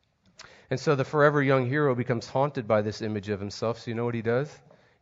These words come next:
Grabs a knife and he stabs the image, trying to get away,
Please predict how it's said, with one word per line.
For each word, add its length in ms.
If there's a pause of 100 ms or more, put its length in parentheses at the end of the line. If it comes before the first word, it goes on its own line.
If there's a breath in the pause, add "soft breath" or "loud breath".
Grabs 320
a 60
knife 340
and 100
he 40
stabs 640
the 180
image, 420 (440)
trying 380
to 80
get 160
away, 480